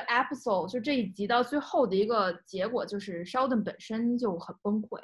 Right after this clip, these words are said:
就是因为他除了工作以外，所有的其他的时间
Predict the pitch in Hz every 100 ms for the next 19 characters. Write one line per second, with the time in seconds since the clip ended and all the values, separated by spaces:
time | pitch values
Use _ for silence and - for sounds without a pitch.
0 | - 214 214 240 269 277 - 175 196 214
1 | 180 185 _ _ _ _ _ _ _ _
2 | _ - 254 269 262 170 175 175 - 185
3 | 233 196 - 202 208 226 226 160 170 147